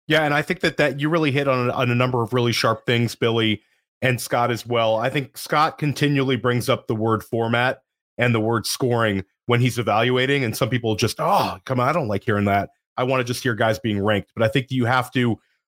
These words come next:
look at that, and I think when it comes to Dynasty, the word context really, really matters, because you see a lot of these buy and sell articles, and some of the best dynasty players that I know are selling and buying the exact same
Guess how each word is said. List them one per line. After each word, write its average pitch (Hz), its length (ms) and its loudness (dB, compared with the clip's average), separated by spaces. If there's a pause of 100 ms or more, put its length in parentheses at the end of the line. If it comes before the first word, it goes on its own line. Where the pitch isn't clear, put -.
(120)
look 147 220 -4
at 170 120 -4
that, 120 240 0
and 120 80 -2
I 120 60 0
think 139 160 -4
when 135 100 0
it 123 120 -4
comes 151 260 -2
to 123 100 -2
Dynasty, 117 880 0 (360)
the 131 100 0
word 131 340 -2
context 139 760 -2
really, 117 260 2
really 107 220 0
matters, 101 540 -2 (220)
because 123 240 0
you 147 80 -2
see - 160 -4
a 180 60 2
lot 160 220 2
of 156 60 -2
these 139 220 -2 (100)
buy 127 200 2
and 131 180 0
sell 131 480 0
articles, 120 680 -2 (420)
and 139 280 2
some 170 220 -2
of 214 80 0
the 196 80 -2
best 139 480 -4 (100)
dynasty 135 420 -2
players 127 540 0
that 113 120 -2
I 123 160 2
know 95 420 0 (360)
are 117 220 2
selling 135 680 -2
and 123 220 -2
buying 120 400 -2
the 110 80 0
exact 117 440 -2
same 113 400 0